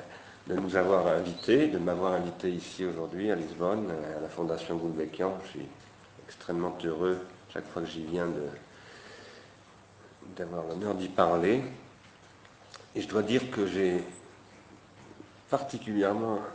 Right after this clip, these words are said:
apprécié cette exposition, Res Publica, dans les limites de mon inculture, mais notamment de mon inculture linguistique, mais pas seulement. Mais c'est une exposition que je trouve tout à fait remarquable, donc je suis très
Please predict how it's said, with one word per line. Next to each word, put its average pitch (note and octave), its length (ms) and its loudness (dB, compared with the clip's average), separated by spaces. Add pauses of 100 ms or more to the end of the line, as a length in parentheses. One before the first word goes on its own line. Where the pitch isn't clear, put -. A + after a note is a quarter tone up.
apprécié A#2 680 2
cette G2 280 -2
exposition, F2 680 -4 (220)
Res E2+ 240 -4
Publica, E2 500 -4 (920)
dans F2+ 200 4
les F2+ 120 6
limites F#2+ 580 2
de F2+ 580 4 (400)
mon F#2 240 -2
inculture, G2 800 4
mais E2+ 440 4 (1400)
notamment E2+ 380 -2
de F#2 60 0
mon F2 180 -2
inculture F2 420 0
linguistique, E2+ 540 -2
mais E2 80 0
pas D#2+ 160 -2
seulement. F#2+ 420 -2 (800)
Mais G2 480 4 (420)
c'est - 220 -12
une F#2 240 2
exposition F2+ 460 0
que - 80 -4
je F2+ 60 0
trouve - 260 -8
tout - 160 -8
à E2+ 80 -4
fait - 140 0
remarquable, E2+ 440 6
donc E2+ 160 2
je D#2 60 -6
suis - 180 -14
très D#2 300 -2